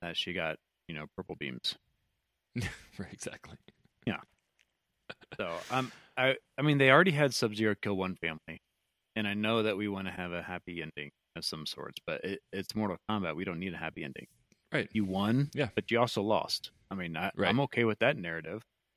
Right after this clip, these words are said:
Speaker 1: You don't have to leave
Speaker 2: Right.
Speaker 1: going, "Yeah." You know, it's more of, "Oh, Sub-Zero's a badass. He's gonna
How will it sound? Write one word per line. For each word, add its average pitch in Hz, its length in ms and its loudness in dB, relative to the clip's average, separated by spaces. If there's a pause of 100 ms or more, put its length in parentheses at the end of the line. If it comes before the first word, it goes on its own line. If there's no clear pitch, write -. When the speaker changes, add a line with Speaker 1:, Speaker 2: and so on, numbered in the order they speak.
Speaker 1:
You 120 100 2
don't 120 140 4
have 104 80 2
to - 20 -4
leave 101 220 -2
Speaker 2:
Right. 101 80 2
Speaker 1:
going, 82 140 -6
"Yeah." 123 760 4 (140)
You 110 80 -2
know, 101 200 -6
it's 107 140 -8
more 113 220 0
of, 95 140 -6 (100)
"Oh, 104 220 -2
Sub-Zero's 101 420 -4
a - 20 -8
badass. 90 400 -4
He's 104 120 -6
gonna 95 100 -2